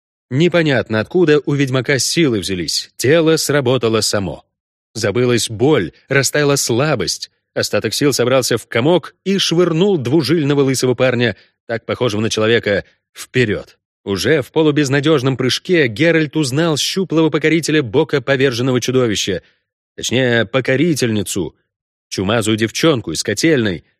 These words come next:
дважды досадившую ведьмаку. Успеть? Не успеть!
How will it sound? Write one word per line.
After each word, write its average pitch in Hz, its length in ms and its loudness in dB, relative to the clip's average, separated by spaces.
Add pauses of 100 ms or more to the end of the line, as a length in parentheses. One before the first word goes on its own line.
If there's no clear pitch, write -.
(180)
дважды 131 600 0
досадившую 127 600 0
ведьмаку. 110 560 0 (380)
Успеть? - 600 -4 (340)
Не 104 160 0
успеть! 151 720 2